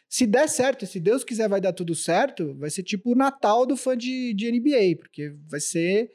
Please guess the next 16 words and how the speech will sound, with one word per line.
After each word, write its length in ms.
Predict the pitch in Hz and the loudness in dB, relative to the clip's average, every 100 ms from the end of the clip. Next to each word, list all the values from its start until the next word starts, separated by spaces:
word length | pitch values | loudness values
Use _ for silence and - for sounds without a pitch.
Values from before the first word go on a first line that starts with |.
| _ _ - | _ _ 0
muito 320 | 190 240 311 | 4 4 4
jogo, 380 | 262 208 202 240 | 2 4 4 4
muito 300 | 240 254 302 | 4 4 4
jogo 240 | 269 269 | 2 0
bom. 480 | 247 185 196 240 285 _ _ _ _ _ - | 2 2 2 2 -2 _ _ _ _ _ -2
É, 240 | 160 165 | 0 2
os 100 | 165 | 2
times 300 | - 233 220 | 2 4 4
mais 240 | 214 208 - | 4 2 0
fracos 280 | 214 202 | 0 0
estão 160 | - 202 | -2 -2
todos 220 | 175 190 | 0 0
de 80 | 180 | -2
fora, 560 | 202 226 214 285 190 156 | -6 0 4 4 2 -2
quer 160 | - | -6
dizer, 400 | 156 156 147 123 | -8 -6 -6 -6